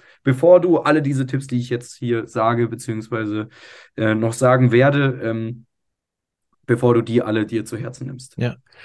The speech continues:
Speaker 2: klar, also das ist ja auch ein Unterschied, äh, du hast es ja eben gerade auch gesagt, äh, so schön, äh, wenn ich jetzt sage, hey, ich hab nur ein Fahrrad und kein Auto und, äh, wenn das mal g-, geklaut ist oder kaputt ist,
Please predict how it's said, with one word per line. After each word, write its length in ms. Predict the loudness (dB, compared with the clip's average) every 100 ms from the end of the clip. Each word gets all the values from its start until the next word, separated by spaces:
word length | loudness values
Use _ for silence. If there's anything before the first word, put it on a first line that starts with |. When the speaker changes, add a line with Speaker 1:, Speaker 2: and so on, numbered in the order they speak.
| -12
Speaker 2:
klar, 380 | -2 2 2 2
also 160 | 2 0
das 160 | 0
ist 100 | 0
ja 80 | 0
auch 120 | 0
ein 60 | 0
Unterschied, 540 | 0 0 2 -2 -2
äh, 220 | -6 -4 0
du 100 | 0
hast 120 | 0
es 80 | -4
ja 100 | -2
eben 140 | -2
gerade 260 | -2 -2 -2
auch 140 | -4
gesagt, 440 | -2 0 -2 -4 -8
äh, 200 | -6 -4
so 120 | -4
schön, 420 | 0 2 2 -2 -14 -20 -4
äh, 160 | 0 2
wenn 120 | 4
ich 140 | 2 2
jetzt 200 | 0 2
sage, 300 | 2 2 2
hey, 300 | 2 0 -4
ich 220 | -14 -14 -16 -14 -12 -4
hab 240 | -4 2
nur 80 | 2
ein 80 | 4
Fahrrad 340 | 2 2 2
und 120 | 0
kein 200 | 0 0
Auto 480 | 2 2 2 2 2
und, 300 | 0 -2 -4
äh, 380 | -2 0 0 -2 -6
wenn 320 | -4 0 0
das 160 | 0
mal 180 | 0 -4
g-, 200 | -4 -8
geklaut 420 | -8 0 2 4
ist 200 | 2 -2
oder 120 | 0 -2
kaputt 380 | -4 -4 -2
ist, 340 | 0 -2 -4